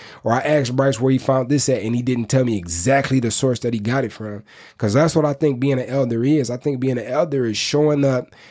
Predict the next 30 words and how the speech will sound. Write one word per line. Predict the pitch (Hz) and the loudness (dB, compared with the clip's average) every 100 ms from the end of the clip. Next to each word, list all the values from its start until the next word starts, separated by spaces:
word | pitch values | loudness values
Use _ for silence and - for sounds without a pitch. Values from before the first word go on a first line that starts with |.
| - 110 | -14 -2
giving | 143 160 165 147 123 | 0 2 2 0 0
what | 139 139 | 0 0
it | |
is | 135 135 127 | 0 -2 -2
that | 123 | -4
we | 117 101 | -4 -4
have | 107 135 117 107 104 - - - - | -2 -2 -4 -6 -8 -12 -20 -14 -2
to | 175 185 170 - | 0 2 0 -2
others | 151 156 120 113 107 | 0 2 0 -4 -6
so | - 120 | -4 -2
that | 123 143 - | 0 -2 0
they | 175 | 0
can | 139 135 | 0 0
use | 117 123 110 | 2 2 0
it | 110 | -2
and | 104 | 0
shortcut | - 170 139 135 | 2 2 0 -2
the | 120 | -2
process | 135 123 113 104 | -2 -2 -4 -4
that | 120 | -4
it | 113 | -4
took | - 120 | -4 -4
for | - 113 | -4 -6
us | 123 | -6
to | 117 | -4
be | 117 113 | -2 -2
able | 107 | -2
to | 101 | 0
get | 143 151 | 0 0
there. | 113 104 107 | -2 -4 -6